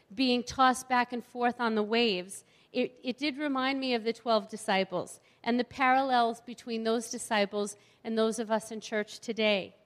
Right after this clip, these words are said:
Jesus to-, chose those twelve from a great variety of backgrounds.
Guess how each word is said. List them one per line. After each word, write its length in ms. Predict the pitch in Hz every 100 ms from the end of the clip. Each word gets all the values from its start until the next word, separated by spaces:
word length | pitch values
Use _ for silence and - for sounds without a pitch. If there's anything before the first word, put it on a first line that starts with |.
| _ _ _ _ _ _ _ _ _ -
Jesus 400 | 285 330 370 - -
to-, 180 | 285 - _
chose 340 | - 285 294
those 260 | 254 233 226
twelve 500 | - 262 247 208 185 - - _ _
from 180 | - 226
a 60 | 208
great 400 | 214 269 320 -
variety 520 | 254 226 226 233 233
of 140 | 208
backgrounds. 840 | 196 202 208 214 180 143 - -